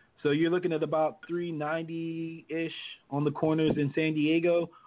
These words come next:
Um, I'm not sure how the wall looks, uh, in right field, how the wind blows out there and stuff like that, if it favors the lefties. Um, I know they got a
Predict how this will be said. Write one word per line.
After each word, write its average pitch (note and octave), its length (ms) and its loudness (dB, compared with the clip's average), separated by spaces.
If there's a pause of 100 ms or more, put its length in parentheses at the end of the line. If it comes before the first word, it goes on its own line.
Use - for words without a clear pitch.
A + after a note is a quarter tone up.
(320)
Um, D3+ 320 0
I'm F3 120 0
not F3 200 2 (100)
sure D#3 440 4 (100)
how D3+ 180 -6
the C#3+ 100 -6
wall D3+ 420 0
looks, D#3+ 220 2 (380)
uh, B2 340 -10 (120)
in B2 180 -6
right D3 280 -2
field, C#3+ 380 2
how A#2+ 100 -6
the A2+ 80 -16
wind C3+ 260 -4
blows C3 280 -2
out C3+ 200 -4
there C3+ 140 -6
and B2+ 140 -8
stuff C3 220 -2
like C3 220 -2
that, C3 240 0 (340)
if B2+ 180 2
it C3 120 0 (100)
favors C3+ 380 2
the A#2+ 60 -2
lefties. C3 600 0 (120)
Um, A#2+ 280 -4
I C#3+ 80 -2
know D3 300 4 (140)
they C#3 140 0
got C#3 240 -2
a A#2+ 60 -6